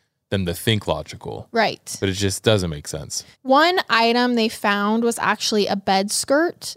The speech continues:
Speaker 2: that had a full bloody handprint on it. Like, that's how much blood was going on in this scene. And the handprint shows that part of the pinky finger is missing. So it's a short pinky. Turns out Blake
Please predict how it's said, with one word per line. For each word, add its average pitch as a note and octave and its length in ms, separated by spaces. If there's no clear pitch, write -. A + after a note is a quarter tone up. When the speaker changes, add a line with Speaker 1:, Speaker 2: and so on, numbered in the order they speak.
Speaker 2:
that D#4 160
had G#3 340
a G#3 120
full C#4 580
bloody G#3+ 440
handprint F#3+ 540
on - 80
it. - 160
Like, G3 100
that's A#3+ 200
how D#4+ 80
much D4 260
blood G#3+ 240
was A#3+ 140
going G3 340
on F3+ 220
in G3 180
this F#3 160
scene. E3 400
And A3+ 160
the A3+ 40
handprint C4+ 800
shows A#3+ 600
that - 180
part C4+ 320
of D#4 120
the A#3+ 120
pinky A#3+ 480
finger D4+ 340
is A#3 140
missing. G3+ 480
So - 120
it's G3+ 120
a G#3 60
short - 360
pinky. - 480
Turns C4+ 320
out C#4+ 500
Blake D4 520